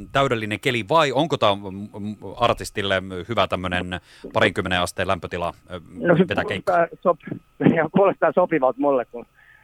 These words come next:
Speaker 2: mä aina hikoilen kuitenkin enemmän kuin yleensä muut, niin tota, tässä tilanteessa, vaikka ei tää nyt olisi mun sähköisen keikka, niin silloin mä aina ihan liki-, likimärkä, mutta tässä tilanteessa kuitenkin silti, niin toi kuulostaisi ihan sopivalta, että hyvä, ettei ihan,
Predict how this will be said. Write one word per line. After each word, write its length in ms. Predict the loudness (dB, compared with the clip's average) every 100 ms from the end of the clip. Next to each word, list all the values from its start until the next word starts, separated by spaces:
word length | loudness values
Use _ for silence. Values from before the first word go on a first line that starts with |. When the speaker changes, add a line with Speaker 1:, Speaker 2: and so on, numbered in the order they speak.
| -18 -4
Speaker 2:
mä 100 | -2
aina 180 | 0
hikoilen 380 | 0 4 4 2
kuitenkin 440 | 0 -2 -2 -4 -6 _ _ -6
enemmän 340 | -4 -4 -6
kuin 160 | -6 -4
yleensä 360 | -6 -4 -6 -6 _ _ _
muut, 320 | -10 -4 -4 -4
niin 180 | -6
tota, 380 | -4 2 2 2 -2 -18 -20 _ 0
tässä 240 | 2 2
tilanteessa, 240 | 2 2 2
vaikka 200 | 0 0
ei 40 |
tää 120 | -2
nyt 140 | -2 -4
olisi 140 | -8
mun 120 | -6
sähköisen 400 | 0 0 0 -6
keikka, 240 | -4 -6 -6
niin 140 | -8
silloin 240 | -4 -4 -2
mä 60 |
aina 160 | -4 -4
ihan 200 | -4 -6
liki-, 200 | -10 -14 -10
likimärkä, 420 | -6 -2 0 2
mutta 200 | 2 2 2
tässä 180 | 2 2
tilanteessa 400 | 0 2 -2 -6 -20 -20 0
kuitenkin 440 | 4 4 2 -4 0
silti, 280 | 0 0
niin 320 | -6 -4 -6 -10 _ _ 0
toi 240 | 4 4 0
kuulostaisi 400 | 0 0 2 -2
ihan 140 | 0 2
sopivalta, 440 | 2 2 -2 -4
että 120 | -2
hyvä, 120 | 2 2
ettei 180 | 2 0
ihan, 220 | 0